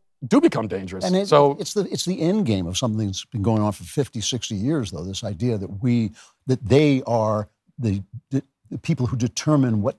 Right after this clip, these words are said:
Speaker 2: virtue is, who determine what racism is. I mean, they
Speaker 1: That's
Speaker 2: call,
Speaker 1: right.
Speaker 2: they call us racist, not because we're racists. I, I, I don't <laughs> actually know that many racists, but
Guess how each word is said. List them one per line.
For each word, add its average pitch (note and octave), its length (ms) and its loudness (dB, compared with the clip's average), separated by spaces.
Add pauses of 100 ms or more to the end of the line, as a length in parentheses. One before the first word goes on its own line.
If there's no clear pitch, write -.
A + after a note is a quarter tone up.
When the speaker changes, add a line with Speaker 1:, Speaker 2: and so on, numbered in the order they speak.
Speaker 2:
virtue B2 500 0
is, G2+ 260 -8 (260)
who C3+ 180 2
determine E3+ 360 2
what F3+ 120 2
racism D#3+ 580 2
is. D#2 80 -12 (260)
I C3 40 -2
mean, C3 120 6
they C#3+ 100 6
Speaker 1:
That's - 100 -4
Speaker 2:
call, A3+ 220 2
Speaker 1:
right. E3+ 120 2
Speaker 2:
they - 80 -12
call C4 300 2
us F#3+ 100 -2
racist, E3 420 2 (800)
not F#3 200 6
because D3+ 240 4
we're A#2+ 100 4
racists. G2+ 440 -2
I, D#3 180 6
I, E3 360 6
I - 40 6
don't A3+ 240 2
<laughs> - 60 -18
actually F#3+ 260 -2
know F3+ 160 4 (240)
that C#3 120 6
many C3 200 4
racists, G#2+ 400 0 (220)
but - 160 4